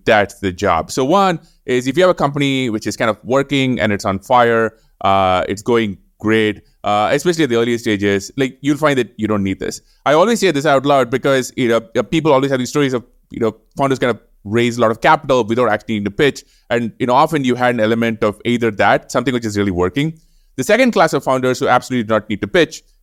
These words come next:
is people who had just fantastic track record and a credibility. Uh, so, for example, uh, this would obviously never happen, but if Mark Zuckerberg were suddenly to say, "Hey, you know, I'm gonna leave Facebook and I'm gonna do a separate company,"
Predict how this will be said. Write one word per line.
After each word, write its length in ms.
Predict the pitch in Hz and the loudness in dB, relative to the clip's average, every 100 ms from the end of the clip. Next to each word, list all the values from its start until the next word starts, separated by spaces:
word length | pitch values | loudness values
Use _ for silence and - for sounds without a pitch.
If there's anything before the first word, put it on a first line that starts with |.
| - | -4
is 340 | 120 120 117 | -2 0 -2
people 240 | - 147 147 | -4 0 2
who 80 | |
had 240 | 123 117 110 | 4 2 2
just 320 | 113 107 - _ _ _ | 0 -2 -8 _ _ _
fantastic 560 | - - 139 139 135 - | -4 2 2 2 -2 0
track 240 | 123 117 | 2 2
record 500 | 120 110 113 107 98 - - - | 0 -2 0 0 -2 -8 -10 -2
and 340 | 101 98 95 - | 0 0 -2 -6
a 60 | 95 | -4
credibility. 600 | 107 98 104 98 87 - - | -2 0 0 0 -4 -6 0
Uh, 280 | 95 92 - | 2 2 0
so, 120 | 123 | -4
for 80 | 113 | -2
example, 540 | 120 170 156 151 135 - _ _ | 0 0 2 0 0 -6 _ _
uh, 280 | - 104 101 95 - | -2 0 0 -2 -6
this 180 | 117 113 | -6 0
would 80 | 110 | 2
obviously 260 | 107 110 | 2 -2
never 140 | 110 107 | -2 0
happen, 440 | 156 156 135 127 | 2 2 0 0
but 120 | 117 | -2
if 100 | 107 | -2
Mark 220 | 117 135 127 | 0 0 0
Zuckerberg 520 | 123 127 113 110 107 | -2 -2 0 0 0
were 100 | 107 | -4
suddenly 480 | - 120 120 117 107 | 0 0 0 -4 -6
to 120 | 107 | -8
say, 360 | - 113 104 - _ | -4 -2 -2 -6 _
"Hey, 200 | 147 135 | -2 0
you 60 | 120 | 0
know, 60 | 123 | 0
I'm 140 | 123 | 0
gonna 140 | 139 | 0
leave 180 | 123 123 | 0 0
Facebook 420 | 120 110 - 104 - _ _ | 0 -2 0 -2 -2 _ _
and 120 | 107 | -2
I'm 80 | 110 | 0
gonna 320 | 117 117 104 - _ 95 | 0 0 0 -2 _ -6
do 140 | 113 | -2
a 60 | 110 | 0
separate 420 | - 113 107 - | 0 0 -2 -2
company," 460 | 110 107 104 95 | -2 0 0 -2